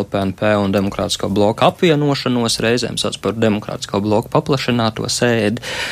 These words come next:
un kur L P N P vadība,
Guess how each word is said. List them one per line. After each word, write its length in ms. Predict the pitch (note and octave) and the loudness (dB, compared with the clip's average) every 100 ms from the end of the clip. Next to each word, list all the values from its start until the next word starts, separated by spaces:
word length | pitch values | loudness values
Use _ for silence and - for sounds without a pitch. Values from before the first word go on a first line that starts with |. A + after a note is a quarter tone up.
| - - - - | -8 -12 -10 -4
un 640 | G#2 G2+ G2+ G2+ G#2 G2+ | 0 2 4 4 2 2
kur 240 | B2 A#2+ A2 G#2+ G2+ G2 G2+ - - | 4 4 4 2 0 0 -4 -10 -4
L 200 | A#2 A2 | -2 0
P 120 | A2 G2 | 2 0
N 60 | G2+ | 2
P 140 | A2 A2+ A2+ | 4 4 4
vadība, 540 | B2+ B2+ A2 G#2 A#2+ | 4 2 -2 0 0